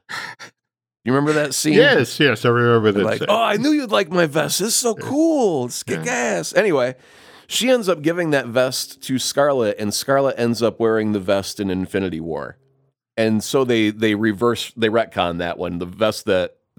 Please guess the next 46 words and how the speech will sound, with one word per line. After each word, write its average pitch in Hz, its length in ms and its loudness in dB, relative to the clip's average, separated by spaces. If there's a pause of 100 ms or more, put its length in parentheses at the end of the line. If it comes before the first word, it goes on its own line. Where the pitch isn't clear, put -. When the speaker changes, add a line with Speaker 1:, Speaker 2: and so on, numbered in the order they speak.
(320)
Speaker 1:
that 87 200 -6
Scarlet 104 360 -4
wore 90 240 -4
in 82 280 -8
Infinity 90 460 -6
War, 80 320 -6 (220)
they 107 160 2
gave 113 260 0
to 98 240 -2
Yelena, 92 560 -2
so 92 200 -6
she 98 200 -6
was 85 220 -4
the 90 200 -8
originator 90 600 -4
of 82 200 -8
the 85 80 -8
vest. 78 500 -8 (260)
So - 180 -4
that 143 160 2
way, 135 100 2
Speaker 2:
Hmm. 135 40 2
Speaker 1:
when 127 100 -2
you 123 60 -2
go 127 140 4
back 165 260 -2
and 165 100 0
watch 135 260 2
Infinity 113 440 0
War, 95 420 0 (220)
you 110 120 -2
go, 113 180 2
Speaker 2:
Mm-hmm. 117 100 -12
Speaker 1:
"Oh, 214 220 2
wow, 226 480 0
look 214 180 0
at 226 80 0
that! 185 360 0
It's 156 180 -6
a 165 60 -4
sisterly 190 460 0
love 190 260 0
thing. 165 320 -2
Who 190 200 2
knew?" 185 480 -2 (280)
Speaker 2:
Mm-hmm. 82 340 -12